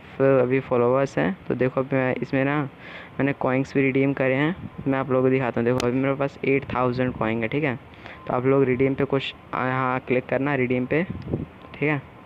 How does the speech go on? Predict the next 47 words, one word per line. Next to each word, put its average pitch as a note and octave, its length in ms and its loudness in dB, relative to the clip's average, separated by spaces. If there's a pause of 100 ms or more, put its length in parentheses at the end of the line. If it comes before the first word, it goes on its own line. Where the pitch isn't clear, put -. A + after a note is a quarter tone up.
(540)
जब C3 100 0
आप C3+ 180 -2
लोग C#3 140 2
redeem C3+ 380 2
पे D3 140 0
click C#3+ 220 0
करोगे C3+ 320 0
ना, C3+ 220 -2
तो B2+ 140 -4
आप B2+ 100 -4
लोग C3 240 2
देखो, B2+ 300 0
इधर C#3 240 0 (140)
Paytm C3 420 0
सब C3 280 -4 (360)
और C3+ 80 0
transfer C3 440 -2
करने B2+ 280 -2
का C#3 80 0
option A#2+ 260 -2
दिखेगा। A#2 360 -2 (640)
तो B2 80 0
देखो, B2 360 -2 (1600)
यहाँ C3+ 140 -2
पे C#3 100 -2
option C3 320 -2
दिख C3+ 160 2
रहा D3 80 0
है, D#3 60 0
तो D3 120 -4
आप C3+ 120 -6
लोग C3 140 4
इधर C3 140 2
से C3 160 -6
redeem B2 220 0
कर B2 100 -2
सकते - 260 -4
हो। A#2 40 2
देखो, B2 200 0
मैंने C#3 260 0 (120)
अभी B2+ 300 -4
इतने C3+ 240 -2
सारे C3 240 -2
पैसे C3 280 -4
redeem C3 300 0
करे B2+ 200 -2
हैं D#3+ 180 -2